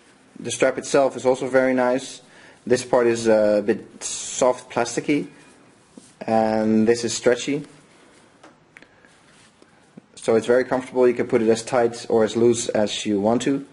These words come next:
Although, um, you have to put it slightly tight, obviously, 'cause then this has to be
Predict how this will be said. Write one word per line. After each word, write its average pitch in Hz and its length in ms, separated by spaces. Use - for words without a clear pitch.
Although, 113 520
um, 104 460
you 107 60
have 110 140
to 123 100
put 123 160
it 107 200
slightly 117 440
tight, 131 260
obviously, 123 440
'cause 104 240
then 104 480
this 110 160
has 107 220
to 117 80
be 104 280